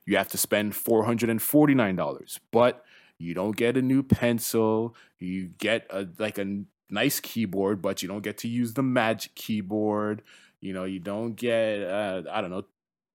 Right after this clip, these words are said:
y-, y-, there's other stuff you don't get. And then, let's say if you want a bit more, you can get the iPad mini, but then that's the smallest iPad possible.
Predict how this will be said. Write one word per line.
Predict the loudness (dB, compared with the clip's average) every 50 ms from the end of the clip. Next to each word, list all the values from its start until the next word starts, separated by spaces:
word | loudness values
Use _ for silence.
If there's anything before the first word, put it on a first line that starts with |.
| _ _ -14
y-, | -12 -10 -10 -10 -12 -10 -8
y-, | -8 -6
there's | -6 -6 -2 2 4
other | 4 4 4 2
stuff | 0 -4 -4 -6 -8
you | -10
don't | -14 -14 -16
get. | -18 -20 _ _ _ _ _ _ _ _ _ _ _ _ _ _ _
And | -2 0 2
then, | 4 4 2 2 0 -2 -6 -8 _ _ _ _ _ _ _ -4
let's | -4 -2 0
say | 2 4 4 4
if | 2 2 -2 -4
you | -4 -4 -2 -2
want | -2 -2 0 2 2 2 2 2 0 -2 -6 -6 -10 _ _ _ _ _ _ _ _ _ _ _ _ _ -8
a | -8
bit | -8 -6 0 2 2 2 2 0
more, | -2 -2 0 0 0 0 0 -2 -4 -10 _ -14
you | -12 -8
can | -6 -4 -2
get | 0 0 0 -2 -4 _ _ _ -10
the | -6
iPad | -4 -2 -4 -4 -2 -2 -2 -2 -2 0
mini, | 0 2 2 4 4 2 2
but | 4 2 2 2 2 0
then | 0 2 2
that's | 2 0 0 -2 -4 -6
the | -4 -4
smallest | -2 -2 -2 -2 -2 -2 -2 -2 -4 -6 -6 -6
iPad | -6 -6 -6 -4 -4 -4 -4 -4 -8 _
possible. | 2 4 4 4 2 0 -2 -2 -2 0 0 -2 -2 -4